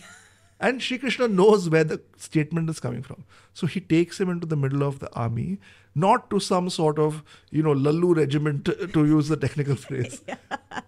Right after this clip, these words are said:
Speaker 1: Yeah.
Speaker 2: but in front of the greatest warriors of the Kauravas. He puts him in front of Dronacharya, Kripacharya, uh, Bhishma Pitamaha, and, you know, the great other warriors. Duryodhan, we may deride him, but he was a great warrior.
Speaker 1: Yeah.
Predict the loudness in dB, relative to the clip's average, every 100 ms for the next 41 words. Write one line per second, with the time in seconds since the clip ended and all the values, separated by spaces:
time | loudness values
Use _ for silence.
0 | -16 -14 -10 -10 -6 0 0 0 -6 -8
1 | -8 -4 -4 -2 -4 -2 -6 -6 -8 0
2 | 2 2 -2 -6 -6 -4 -4 -4 -4 -6
3 | -8 -8 -12 -14 -16 -18 -20 _ _ _
4 | _ -4 -4 -4 -4 -6 -8 -10 -8 -8
5 | -6 -6 -6 -10 -16 -18 -20 -20 _ _
6 | _ _ _ -4 -2 0 -2 -4 -10 -12
7 | -18 -20 -20 _ _ _ -6 -2 0 0
8 | 0 -2 -4 -8 -14 _ _ -4 2 2
9 | 2 -2 -4 -4 -8 -8 -8 -12 -14 -18
10 | -20 _ -4 -2 -4 -4 -2 -2 -2 -4
11 | -6 -4 -4 -6 -10 -10 0 0 0 -4
12 | -4 -2 0 0 0 -4 -4 -2 -2 -2
13 | -4 -4 -4 -4 -2 0 -2 -2 -2 -4
14 | -2 -2 -2 -2 -4 -4 -8 -10 -8 -8
15 | -6 -8